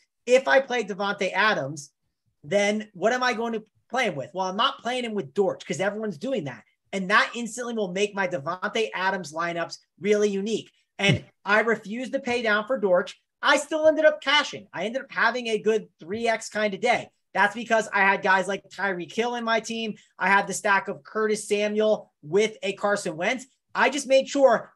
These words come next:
I'm not playing Dortch. I'm not playing Dortch or one of those pivots in that range. If I go to a cheap receiver, it's a guy like Samuel at the lowest, right? I just did not wanna have the same type of build as the field that's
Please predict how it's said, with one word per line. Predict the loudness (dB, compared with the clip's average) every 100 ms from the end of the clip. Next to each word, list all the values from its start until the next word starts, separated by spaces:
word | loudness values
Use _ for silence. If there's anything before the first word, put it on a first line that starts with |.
| -2
I'm | 0 4
not | 2 2
playing | -4 -4 -4
Dortch. | 0 2 0 -2
I'm | -2
not | -2 -2
playing | -6 -4
Dortch | -2 -4 -2
or | 0 0
one | 0 -2
of |
those | 0 -2
pivots | -2 -4 -2
in | -2
that | 0 0
range. | -2 -4 -6 -16 _ _ -4
If | 0
I | 2
go | 2
to | 2 0
a |
cheap | -4 -8 -6
receiver, | -6 -4 -2 -2 -4 _ _ -4
it's | -4 -6 _ -4
a | 2
guy | 6 4
like | 2
Samuel | -2 -4 -2 -2 0 -2 -2
at | 0 0 -2 _ _ -4
the | -2
lowest, | 2 0 0 -6 -10
right? | -2 -2 0
I | -4
just | -4 -8
did | -6
not | -2 0
wanna | 0 -4
have | -2 -2 -2
the | -6
same | -6 -2 -2 -2 -6
type | -4 -4
of | -6 -2
build | 0 0 -4 -8 _ _
as | 2 4 4
the | 0 -6
field | -4 -4 0 0 -2 -10 _ -4
that's | -4